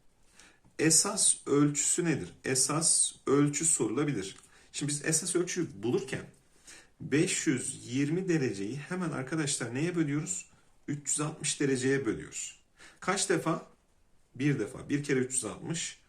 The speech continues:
üç yüz altmış. Hemen çıkartıyorum. Ne kaldı? Sıfır. Ee, on ikiden altı çıktı.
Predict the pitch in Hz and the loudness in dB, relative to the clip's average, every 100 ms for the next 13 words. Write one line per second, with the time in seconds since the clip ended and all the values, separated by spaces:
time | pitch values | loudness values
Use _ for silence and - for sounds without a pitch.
0 | _ _ _ 120 123 - - - 82 76 | _ _ _ -10 -10 -10 -10 -8 -8 -10
1 | 110 139 165 - - _ 139 127 123 - | -4 -2 -2 -4 -12 _ -4 -2 -2 -2
2 | 120 104 - 92 127 170 - 131 135 - | -2 -2 -2 -2 -2 -6 -8 -6 -6 -4
3 | 98 101 - - 127 - 117 - - - | -4 -2 2 2 2 -4 -6 -8 -20 -20
4 | _ - 110 113 110 123 143 143 120 107 | _ -6 -2 2 2 2 0 0 -2 -4
5 | 110 117 - - | -4 -6 -6 -10